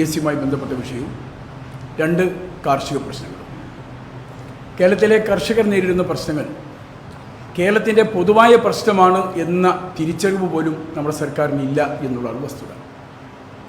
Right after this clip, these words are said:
നമ്മുടെ രാജ്യത്തെ കർഷകരുടെ കൂട്ടത്തിൽ ഏറ്റവും ദുരിതപൂർണമായ ജീവിതം നയിക്കുന്ന കർഷകർ കേരളത്തിലാണുള്ളത്. നമ്മുടെ രാജ്യത്തെ പതിനാറ് സംസ്ഥാന ഭരണകൂടങ്ങൾ, സർക്കാരുകൾ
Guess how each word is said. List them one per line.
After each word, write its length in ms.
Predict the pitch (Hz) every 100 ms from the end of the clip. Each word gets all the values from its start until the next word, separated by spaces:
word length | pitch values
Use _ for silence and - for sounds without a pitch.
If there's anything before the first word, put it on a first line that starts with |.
| - - -
നമ്മുടെ 200 | 349 208
രാജ്യത്തെ 300 | 208 202 226 220
കർഷകരുടെ 400 | 185 233 220 214 190
കൂട്ടത്തിൽ 300 | 175 170 151 - - - - - - - - 180
ഏറ്റവും 280 | 190 233 233 180
ദുരിതപൂർണമായ 720 | 202 214 233 233 226 208 202 170 170
ജീവിതം 260 | 175 185 175
നയിക്കുന്ന 340 | 165 175 175 180 -
കർഷകർ 340 | 156 - 165 160 151
കേരളത്തിലാണുള്ളത്. 640 | 139 139 120 101 - - - - - - - - - - - - - 175
നമ്മുടെ 200 | 214 214
രാജ്യത്തെ 340 | 208 220 240 240 269 - - - - - - - - - -
പതിനാറ് 520 | 185 180 226 233 247 233 - -
സംസ്ഥാന 360 | 190 190 214 208 202 - 175
ഭരണകൂടങ്ങൾ, 520 | 175 175 160 151 147 - - -
സർക്കാരുകൾ 440 | 170 180 170 151